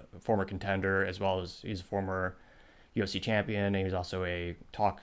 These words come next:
now he's actually the most popular commentator on it. And I forget if he's actually U F C,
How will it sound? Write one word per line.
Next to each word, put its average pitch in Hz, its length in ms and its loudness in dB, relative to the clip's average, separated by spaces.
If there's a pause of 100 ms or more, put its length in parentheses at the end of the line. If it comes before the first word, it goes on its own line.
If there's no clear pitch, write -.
now 117 280 4
he's 95 120 0
actually 92 220 -2
the 92 100 -4
most 90 280 -6
popular 104 240 2
commentator 95 580 0
on 90 160 -2
it. 92 120 -4 (680)
And - 60 4
I 107 60 4
forget 113 200 6
if 98 100 2
he's 110 100 0
actually 95 240 0
U 92 80 -2
F 90 80 -4
C, - 160 -10